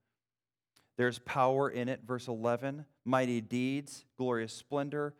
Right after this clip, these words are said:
it's everlasting, and that power endures through all energy, uh, all generations. It's a lasting kingdom. So we praise our God for his great kingship,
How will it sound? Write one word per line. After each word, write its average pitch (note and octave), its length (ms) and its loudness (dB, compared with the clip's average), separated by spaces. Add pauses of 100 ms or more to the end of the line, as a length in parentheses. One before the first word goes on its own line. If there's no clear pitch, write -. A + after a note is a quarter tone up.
(100)
it's A#2 180 -6
everlasting, C3 960 -2 (320)
and A#2 220 2
that - 260 0
power C3+ 560 0
endures A2+ 680 -4
through G#2+ 180 -6
all G2 180 -6
energy, G2+ 380 -6 (100)
uh, F#2 220 -6
all A2 160 -2
generations. F#2+ 760 -10 (420)
It's B2 200 -4
a A#2+ 40 -2
lasting G#2 840 -6
kingdom. F#2 320 -10
So A#2 140 -8
we B2 140 -4
praise A#2 440 -6
our A#2+ 160 -4
God F2 480 -8 (920)
for A#2 120 -10
his G2+ 240 -8
great G2+ 720 -10 (520)
kingship, G2+ 520 -10